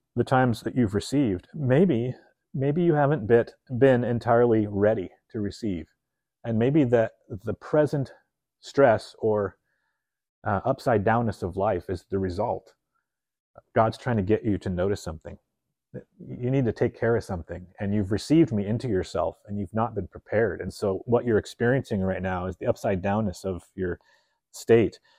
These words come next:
is a result of this dissonance, this tension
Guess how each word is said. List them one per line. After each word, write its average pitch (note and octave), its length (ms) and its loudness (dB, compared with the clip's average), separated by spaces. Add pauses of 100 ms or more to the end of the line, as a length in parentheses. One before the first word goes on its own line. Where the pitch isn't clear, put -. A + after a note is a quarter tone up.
(200)
is G#2+ 320 0
a A2+ 60 2
result G#2 480 4
of D#2+ 220 -4
this - 300 -6 (840)
dissonance, G2+ 640 -2
this F#2 140 -10
tension G2 580 -6